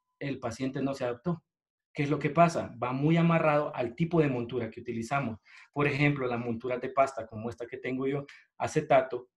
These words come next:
muchas veces cuando son de mala calidad o son muy econo-, económicas, perdón,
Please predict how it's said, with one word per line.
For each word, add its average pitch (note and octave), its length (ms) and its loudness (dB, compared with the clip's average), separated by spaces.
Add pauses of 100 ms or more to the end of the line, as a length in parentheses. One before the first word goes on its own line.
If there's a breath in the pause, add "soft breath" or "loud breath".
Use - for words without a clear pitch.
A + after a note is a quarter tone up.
(120)
muchas D#3+ 400 4
veces C3 500 4
cuando A#2 240 -6
son A#2+ 200 -6
de C3 100 -2
mala C#3 300 2
calidad C#3 480 0 (100)
o A2 100 -8
son A2+ 220 -6
muy C3+ 460 -4 (120)
econo-, C#3 540 -6 (640)
económicas, B2+ 600 -4
perdón, B2 380 -8